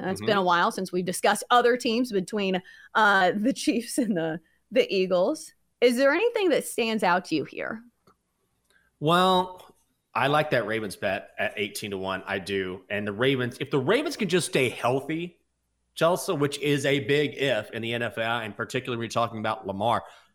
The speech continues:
Speaker 2: the Ravens have plenty of talent. And maybe they need a touch of receiving help, but the Ravens are great value at eighteen one. They just have to stay healthy, but that is something you have to take into account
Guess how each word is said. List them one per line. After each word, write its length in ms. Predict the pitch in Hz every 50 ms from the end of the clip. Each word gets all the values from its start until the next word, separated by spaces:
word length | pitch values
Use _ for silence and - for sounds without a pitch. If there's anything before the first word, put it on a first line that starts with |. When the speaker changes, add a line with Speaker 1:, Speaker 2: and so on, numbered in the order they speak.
| _
Speaker 2:
the 160 | - 139 135
Ravens 320 | 120 196 269 330 339 - -
have 200 | 156 127 - -
plenty 200 | - 139 143 123
of 100 | 95 -
talent. 320 | - 120 117 98 87 - - _ _ _ _ _ _ _ _ _ -
And 520 | 135 135 135 135 131 127 123 123 120 120 113 - _ _ _ _ -
maybe 320 | 123 135 156 180 190 190 180
they 100 | 175 160
need 180 | 165 156 135
a 60 | -
touch 520 | 135 - - - - - 202 220 208 - -
of 80 | 220 202
receiving 500 | 220 208 214 - 226 220 214 214 208 202
help, 380 | 196 208 208 214 214 208 -
but 160 | - 147 - -
the 80 | 143
Ravens 360 | 127 147 190 262 285 220 -
are 60 | 127 110
great 380 | 92 92 107 120 117 - -
value 320 | 92 110 117 120 117 104 104
at 60 | - -
eighteen 340 | 107 110 98 - - 104
one. 180 | 107 117 113 113
They 180 | - 113 104 - -
just 400 | - - 151 151 143 - - -
have 200 | 135 131 127 -
to 60 | -
stay 220 | - - 135 120 113
healthy, 280 | 135 160 156 - 147 131
but 80 | 127
that 160 | 127 135 131 -
is 180 | 143 135 -
something 260 | - 131 127 - 127
you 100 | 127 120
have 220 | 117 127 127 127 -
to 140 | - - 127
take 260 | 113 - 123 123 123
into 140 | 120 113 107
account 440 | 104 - - 123 127 131 131 -